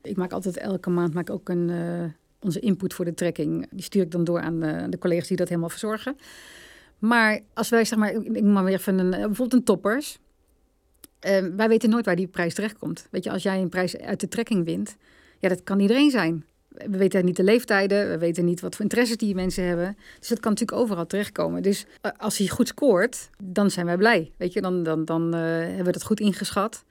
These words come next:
Dus dan is een evenement, ja, wordt goed, goed gewaardeerd en dat is fijn. Daarnaast hebben we nog de mensen die, hè, die mensen melden zich aan. Dus mensen krijgen dan een uitnodiging, bijvoorbeeld voor de toppers. En dan moeten ze reageren van, "Ja, ik, ik kom, ik maak gebruik van mijn prijs of ik maak geen gebruik van mijn prijs."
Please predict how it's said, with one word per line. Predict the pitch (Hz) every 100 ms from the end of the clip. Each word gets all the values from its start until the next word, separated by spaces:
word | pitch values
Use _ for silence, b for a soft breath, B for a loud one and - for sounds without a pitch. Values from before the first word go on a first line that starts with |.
| b b 226
Dus | 214 226 233 -
dan | - 208
is | 208
een | - -
evenement, | - 196 190 190 180 - _ _ _ _ _
ja, | 226
wordt | 175 180 -
goed, | - 196 170
goed | - 214
gewaardeerd | - 170 175 165 220 - - _ -
en | 180
dat | 170
is | -
fijn. | - - 185 180 _ _
Daarnaast | - 190 185 233 196 214
hebben | 190 175
we | 175
nog | 190 - b b b b b
de | 196
mensen | 185 175 180
die, | 185 -
hè, | 208
die | 226
mensen | 202 185 185
melden | 170 165
zich | 170
aan. | 180
Dus | 175 170
mensen | 185 185
krijgen | 180 170
dan | 175
een | 175
uitnodiging, | - 233 214 196 202
bijvoorbeeld | 190 185 175
voor | 180
de | 170
toppers. | 262 262 339 359 - b b b b b b -
En | 202
dan | 180
moeten | 180 170 175
ze |
reageren | 170 - 185 175
van, | 165 180
"Ja, | 165 - -
ik, | - -
ik | - 208
kom, | 190 180
ik | 175
maak | 180
gebruik | - 202 208
van | 208
mijn | 180
prijs | 180 170
of | 180
ik |
maak | 175 170
geen | 190 170
gebruik | 196 -
van | 190 -
mijn |
prijs." | 180